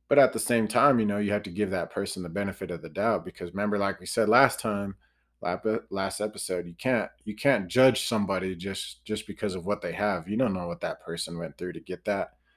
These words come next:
Um, you know, and it's, it, it's just that right there where we have to slow down and, and be more humble, you know, because I know there's been a couple times this year that I'm like, "Man,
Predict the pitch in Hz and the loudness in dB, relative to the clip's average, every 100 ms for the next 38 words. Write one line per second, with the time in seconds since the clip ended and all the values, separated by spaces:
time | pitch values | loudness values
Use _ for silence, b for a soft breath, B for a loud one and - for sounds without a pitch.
0 | _ _ _ _ _ _ 98 85 76 71 | _ _ _ _ _ _ -6 -4 -6 -10
1 | 90 _ _ _ - 107 92 98 101 101 | -14 _ _ _ -6 -2 0 0 -2 -4
2 | - 113 110 107 - - 131 - 95 117 | 0 0 2 -2 -4 2 4 4 2 4
3 | 120 95 98 - 110 104 90 90 87 - | 4 2 -2 2 2 2 0 -4 -6 -10
4 | b b b b _ _ 104 120 104 90 | b b b b _ _ 4 4 4 -4
5 | - 117 120 131 120 113 117 110 101 92 | -4 -2 2 2 4 4 4 2 0 -4
6 | 90 87 104 92 90 85 110 107 107 95 | -8 -8 -6 -6 -6 0 2 4 4 2
7 | 104 110 92 90 92 90 95 92 - 92 | 0 0 0 -2 -4 -4 -4 -6 -6 0
8 | 113 135 127 117 107 98 127 117 104 117 | 6 8 10 8 6 4 4 4 4 0
9 | - - 104 92 98 - 95 101 95 98 | 0 -4 -2 -2 -4 -2 -2 -2 -2 -2
10 | 92 87 113 120 117 110 | -4 -4 -2 0 0 0